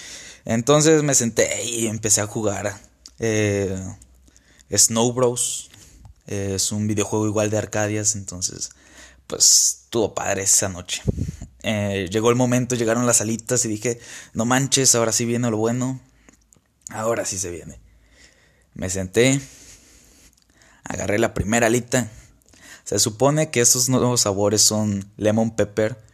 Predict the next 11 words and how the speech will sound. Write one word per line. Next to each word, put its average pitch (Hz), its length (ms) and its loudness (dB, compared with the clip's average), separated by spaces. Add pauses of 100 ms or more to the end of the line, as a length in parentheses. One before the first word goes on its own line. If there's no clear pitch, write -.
(160)
Son 110 160 -2
una 110 160 -2
combinaciones 107 720 -2
de 98 220 -2
lemon 104 360 -2
pepper 107 400 -4
con 98 220 -6
otros 98 300 -6
sabores 95 340 -2
clásicos 104 600 -8
como 92 600 -10